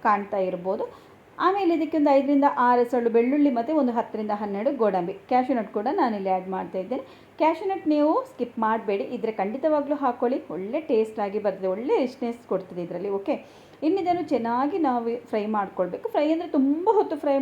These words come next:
ಮಾಡೋದು ಹಾಗೇನಲ್ಲ, ಆ, ಹೈ ಫ್ಲೇಮಲ್ಲಿ ನಾವು ಇದನ್ನು ಸ್ವಲ್ಪ ಸಾಫ್ಟ್ ಆಗುವವರೆಗೂ, ಟೊಮೆಟೊ ಮತ್ತು ಆನಿಯನ್ ಒಳ್ಳೆ ಸಾಫ್ಟ್ ಆಗುವವರೆಗೆ ನಾವು ಇದನ್ನು ಫ್ರೈ ಮಾಡಿದರೆ ಸಾಕು, ಜಾಸ್ತಿ ಹೊತ್ತೆಲ್ಲ ಮಾಡೋದು ಬೇಡ.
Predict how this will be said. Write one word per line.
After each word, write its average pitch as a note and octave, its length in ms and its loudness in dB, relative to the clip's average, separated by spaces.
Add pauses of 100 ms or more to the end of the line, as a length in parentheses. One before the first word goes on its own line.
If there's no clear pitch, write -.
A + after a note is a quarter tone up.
ಮಾಡೋದು C4 280 0
ಹಾಗೇನಲ್ಲ, G#3 440 -4 (580)
ಆ, - 20 2 (480)
ಹೈ D#4 140 6 (160)
ಫ್ಲೇಮಲ್ಲಿ B3 520 0 (140)
ನಾವು A3 180 2
ಇದನ್ನು G#3+ 260 -4
ಸ್ವಲ್ಪ D#4 220 -2 (140)
ಸಾಫ್ಟ್ C4+ 500 2 (100)
ಆಗುವವರೆಗೂ, G3 480 -2 (120)
ಟೊಮೆಟೊ B3 360 0
ಮತ್ತು A3 160 -2 (180)
ಆನಿಯನ್ A3 320 -4
ಒಳ್ಳೆ A#3+ 220 -4 (140)
ಸಾಫ್ಟ್ G#3 420 0
ಆಗುವವರೆಗೆ G3+ 580 -4
ನಾವು F#3 160 -4
ಇದನ್ನು G#3+ 280 -6
ಫ್ರೈ G#3+ 140 0 (100)
ಮಾಡಿದರೆ F#3 320 -6 (540)
ಸಾಕು, F3 280 -2 (440)
ಜಾಸ್ತಿ C4+ 380 2
ಹೊತ್ತೆಲ್ಲ G#3+ 300 -4 (120)
ಮಾಡೋದು G3 260 -6
ಬೇಡ. G#3 100 -4